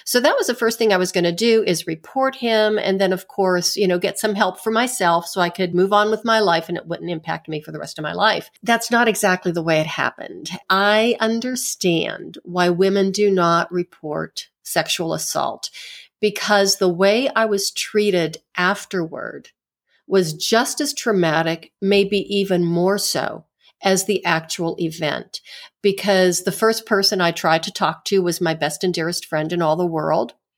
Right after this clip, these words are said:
And she, of course, did not listen to me. I was shocked.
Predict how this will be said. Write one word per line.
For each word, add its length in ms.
And 420
she, 220
of 140
course, 340
did 160
not 260
listen 420
to 140
me. 340
I 120
was 180
shocked. 600